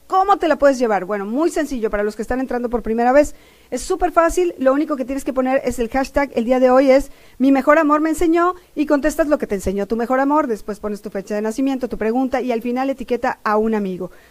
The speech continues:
Trata de hacer diferentes publicaciones, las más que puedas, para que tengan una idea. La última persona que se ganó ayer el premio, pues puso aproximadamente como ciento veinte mensajes, así que vale la pena que tú etiquetes a diferentes amigos. Total,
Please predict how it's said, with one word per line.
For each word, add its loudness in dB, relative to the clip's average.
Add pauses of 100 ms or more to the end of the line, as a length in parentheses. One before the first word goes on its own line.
(160)
Trata 0
de 2
hacer 0 (100)
diferentes 0
publicaciones, -4
las -4
más 0
que 0
puedas, 0 (400)
para 2
que -6
tengan 2
una 4
idea. 2 (1120)
La 4
última -2
persona -4
que -6
se -6
ganó -2
ayer -2
el -4
premio, -2 (340)
pues -8
puso -4
aproximadamente -6
como -10
ciento -8
veinte -6
mensajes, -12
así -10
que -4
vale -2
la -2
pena -6
que -4 (300)
tú 0
etiquetes -2
a 0
diferentes -6
amigos. -4
Total, -8